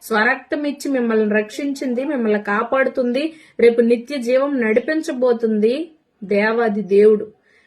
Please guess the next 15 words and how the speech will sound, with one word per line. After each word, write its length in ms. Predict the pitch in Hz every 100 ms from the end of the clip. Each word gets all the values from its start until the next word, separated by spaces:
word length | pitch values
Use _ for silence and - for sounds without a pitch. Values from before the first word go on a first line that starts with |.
| -
కాబట్టి 500 | 269 320 339 294 285
ఎవరో 340 | 226 220 269 339
మిమ్మల్ని 320 | 339 320 285
ప్రేమించట్లేదని 800 | 262 269 285 285 285 262 254 247
సంఘం 400 | 240 220 233 254
మార్చేయడం 520 | 247 240 - 240 226
ఎందుకమ్మా? 480 | 214 208 214 185 180 208 _ _ _ _ -
అక్క, 380 | 208 202 190 196 - _ _ _ -
పాస్టర్స్ 480 | 196 240 302 269 262
గా 100 | 269
ఉన్నవారు 520 | 226 220 226 214 214
ప్రత్యేకించి 760 | 214 202 - 247 240 214 208
మా 140 | 214 196
కొరకు 280 | 202 202 202
ప్రార్థించాలి. 1000 | 180 175 190 220 214 208 175 180 202